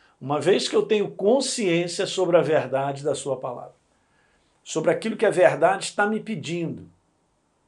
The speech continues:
Alguém tá entendendo isso aí que a gente tá conversando? É muito importante, gente. Olha, eu vou voltar essa passagem, perdão,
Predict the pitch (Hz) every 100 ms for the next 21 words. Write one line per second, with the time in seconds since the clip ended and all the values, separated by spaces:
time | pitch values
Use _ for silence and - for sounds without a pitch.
0 | _ 120 262 349 262 - 135 180 151 143
1 | - 160 170 170 170 180 - 123 117 -
2 | 240 240 - _ _ _ _ _ - 311
3 | 285 285 403 320 - 208 - 240 - 175
4 | 135 117 - - _ _ _ _ _ -
5 | 247 - - - _ 175 277 254 247 240
6 | 233 214 226 208 - 220 202 214 165 185
7 | 151 135